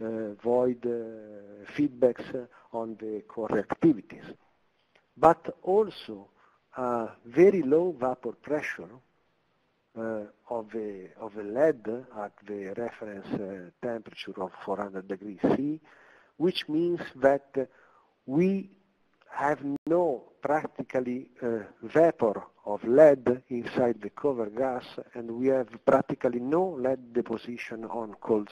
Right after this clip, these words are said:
surfaces. Also, another c-,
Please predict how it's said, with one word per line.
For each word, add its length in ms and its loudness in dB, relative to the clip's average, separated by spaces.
surfaces. 600 -14
Also, 520 2
another 440 2
c-, 80 -10